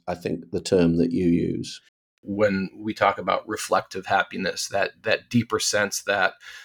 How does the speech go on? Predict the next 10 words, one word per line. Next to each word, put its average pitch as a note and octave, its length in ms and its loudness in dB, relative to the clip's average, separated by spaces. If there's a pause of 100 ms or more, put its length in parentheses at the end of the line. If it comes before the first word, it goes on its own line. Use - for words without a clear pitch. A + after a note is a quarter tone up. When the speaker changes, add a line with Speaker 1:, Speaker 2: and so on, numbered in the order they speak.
(240)
Speaker 2:
life A2 420 2
is G2 140 -6
good, A2+ 400 0 (440)
um, G2 640 -2
it A2 140 0
is, G2+ 320 -2
it A2 140 2
is G2+ 140 0
attached - 580 0
to G2+ 480 -2